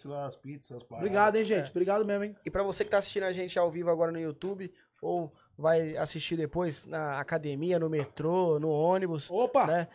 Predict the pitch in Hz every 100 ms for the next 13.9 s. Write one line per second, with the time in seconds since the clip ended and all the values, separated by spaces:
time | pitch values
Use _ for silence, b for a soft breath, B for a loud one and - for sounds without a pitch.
0 | B _ 180 160 185 190 143 - - 170
1 | 185 180 185 180 - 180 170 175 165 -
2 | 170 165 175 160 165 190 - 190 202 202
3 | 202 196 196 196 175 190 170 165 175 -
4 | b b b _ _ - 160 156 359 185
5 | - 202 - 180 - 190 - - _ _
6 | - 180 156 190 185 156 170 180 - -
7 | _ _ _ _ _ - 151 160 180 180
8 | 175 165 175 165 - 170 165 160 165 156
9 | 165 151 165 151 139 - 190 196 185 b
10 | b b - 185 175 151 156 160 156 156
11 | 151 190 180 190 202 165 - 165 156 147
12 | 170 170 151 165 160 151 143 135 120 165
13 | 156 147 160 151 - 180 190 180